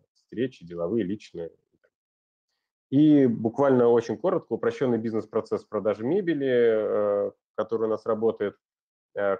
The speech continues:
клиент, э, приходит в мебельный салон, физический шоурум, э, смотрит образцы, трогает, открывает ящички. Э, дизайнер готовит ему три дэ проект, э, мебели, и после согласования,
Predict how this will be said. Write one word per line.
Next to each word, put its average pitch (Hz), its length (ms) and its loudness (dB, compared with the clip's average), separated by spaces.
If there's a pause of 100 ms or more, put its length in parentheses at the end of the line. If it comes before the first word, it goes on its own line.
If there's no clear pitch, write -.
клиент, 123 460 -2 (340)
э, 98 140 0
приходит 98 400 -10
в - 40 -20
мебельный 95 360 -8
салон, 135 560 -6 (240)
физический 98 500 -20
шоурум, 104 500 -6 (1000)
э, 107 80 0
смотрит 117 480 0
образцы, 170 560 -6
трогает, 123 500 -4
открывает 92 440 -4
ящички. 127 580 -10 (880)
Э, 95 640 2
дизайнер 110 600 0
готовит 101 520 -2
ему 95 440 -10 (120)
три 104 180 -8
дэ 101 380 2
проект, 98 580 -2 (280)
э, 117 420 2
мебели, 117 640 -2 (460)
и 147 100 -10
после 131 360 -8
согласования, 131 840 -2